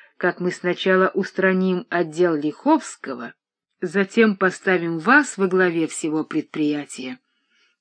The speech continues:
и, наконец, дадим этому Привалову как раз столько, сколько захотим, тогда вы мне поверите?» «Право не знаю.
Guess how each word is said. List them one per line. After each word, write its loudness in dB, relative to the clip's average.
и, -2
наконец, 2
дадим 0
этому -2
Привалову 0
как 0
раз 0
столько, 2
сколько 2
захотим, -2
тогда 0
вы -6
мне -6
поверите?» 0
«Право -2
не -6
знаю. -8